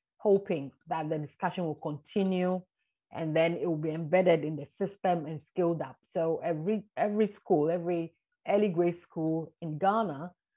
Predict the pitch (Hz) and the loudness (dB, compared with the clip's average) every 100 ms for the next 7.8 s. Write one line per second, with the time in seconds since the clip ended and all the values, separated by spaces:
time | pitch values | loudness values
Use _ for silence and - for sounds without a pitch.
0 | _ _ 170 170 165 175 175 170 147 - | _ _ -2 0 4 6 6 4 -2 -10
1 | _ _ - 147 147 156 170 165 165 156 | _ _ -10 -8 -4 -2 -2 -2 -4 -8
2 | - 160 151 - _ 160 156 156 143 135 | -6 -6 -6 -12 _ -4 0 -2 -2 -10
3 | 143 _ _ _ _ _ _ _ _ 175 | -18 _ _ _ _ _ _ _ _ 2
4 | 170 165 165 156 _ _ _ _ - 175 | 4 4 2 -2 _ _ _ _ 2 4
5 | 220 220 - - 165 202 202 175 175 165 | 4 0 -12 -10 -4 0 0 0 -2 -4
6 | 143 160 165 160 160 156 _ _ _ - | -6 -2 2 2 0 -6 _ _ _ -6
7 | 156 - 165 151 - 160 151 147 | -6 -4 -4 -4 -6 -6 -6 -6